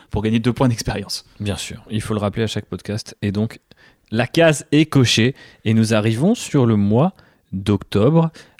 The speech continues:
Speaker 2: avec
Speaker 1: October. Ah bah non, <laughs> c'était,
Speaker 2: Ah,
Speaker 1: c'était les deux mois d'avant.
Speaker 2: mais effectivement, ils
Speaker 1: Donc
Speaker 2: se
Speaker 1: là, est-ce
Speaker 2: sont
Speaker 1: que c'est un
Speaker 2: trompés.
Speaker 1: retard ou une avance, tu vois ? Ou est-ce que c'est tellement en retard qu'on a pris l'October de l'année d'avant ?
Speaker 2: Ah putain, ça serait, ça serait quand même quelque chose. Euh, non, bah c'était, euh, un octobre placé sous le mois des jeux spécialistes parce que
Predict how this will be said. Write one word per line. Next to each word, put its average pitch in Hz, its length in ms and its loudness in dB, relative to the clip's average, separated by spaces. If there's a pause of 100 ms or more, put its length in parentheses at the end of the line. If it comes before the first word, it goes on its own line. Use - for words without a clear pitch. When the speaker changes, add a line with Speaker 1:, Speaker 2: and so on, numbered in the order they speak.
Speaker 2:
avec 98 440 0
Speaker 1:
October. 160 420 0 (200)
Ah 156 40 -2
bah 143 140 0
non, 151 180 2
<laughs> - 40 -18
c'était, - 220 -2
Speaker 2:
Ah, 165 540 4
Speaker 1:
c'était 160 340 4
les 156 140 4
deux 165 80 4
mois 156 180 4
d'avant. 139 460 2
Speaker 2:
mais 123 160 0
effectivement, 117 640 -2
ils - 20 -4
Speaker 1:
Donc 117 80 -2
Speaker 2:
se - 60 -2
Speaker 1:
là, 196 80 2
est-ce 175 80 0
Speaker 2:
sont 139 60 -2
Speaker 1:
que 202 40 2
c'est 196 140 0
un 175 80 4
Speaker 2:
trompés. 143 160 2
Speaker 1:
retard 208 260 2
ou 147 80 4
une 135 100 2
avance, 143 380 -2
tu - 60 -20
vois ? 123 80 -10 (220)
Ou - 40 -10
est-ce - 80 -10
que - 60 -6
c'est 135 140 -2
tellement 185 340 -2
en 170 40 -2
retard 202 320 -4
qu'on 127 140 -8
a 110 280 -4
pris - 340 -8
l'October 135 580 -4
de 120 80 -8
l'année 131 240 -4
d'avant ? 127 240 -4
Speaker 2:
Ah 123 60 2
putain, - 180 -4 (160)
ça - 180 -6
serait, 113 360 0
ça 123 160 2
serait 117 140 -2
quand 131 100 0
même 120 160 2
quelque 131 260 0
chose. 113 240 0 (380)
Euh, 120 240 4
non, 151 180 2
bah 175 140 2
c'était, 156 400 2
euh, 117 640 4
un 117 160 2
octobre 135 300 0
placé 117 240 -2
sous 123 200 -6
le 107 360 2
mois 117 180 0
des 113 140 0
jeux 107 400 2
spécialistes 110 440 -4
parce - 140 -2
que 101 380 -2